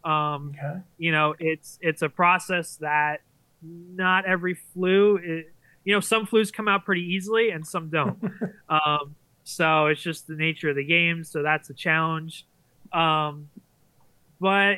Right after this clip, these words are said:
Speaker 1: you know, surprisingly, the disassembly overall, I think, has gone very well. Um,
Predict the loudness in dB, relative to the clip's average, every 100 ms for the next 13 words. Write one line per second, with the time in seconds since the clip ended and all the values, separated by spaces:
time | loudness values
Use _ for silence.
0 | 0 0 2 2 0 -4 -2 2 4 4
1 | 0 -4 -4 -2 0 0 0 -4 -6 -2
2 | 0 2 4 4 4 0 -2 -2 -2 -2
3 | 2 4 4 4 2 0 -2 -2 -4 0
4 | 0 0 0 -2 -2 -2 0 0 -2 -4
5 | -4 -4 -10